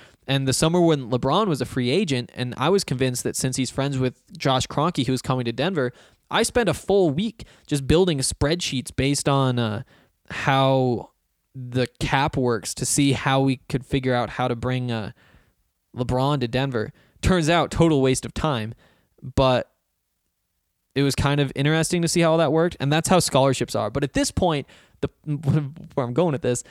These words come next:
is that they're just up ag-, up against it. Like, there just isn't any way that they can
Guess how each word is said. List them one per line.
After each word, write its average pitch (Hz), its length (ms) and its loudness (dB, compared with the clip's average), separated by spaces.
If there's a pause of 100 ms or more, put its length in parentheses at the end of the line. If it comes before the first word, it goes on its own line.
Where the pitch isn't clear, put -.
(220)
is 147 140 0
that 147 180 0
they're 170 160 4
just 220 280 -2
up 135 180 0
ag-, 120 240 -6 (640)
up 139 160 0
against 127 400 -6
it. - 180 -14
Like, 123 200 -2
there 143 140 0
just 165 260 -2
isn't 139 400 -2 (800)
any 143 200 4
way 123 280 2
that 110 160 -6
they 127 140 0
can 113 400 -4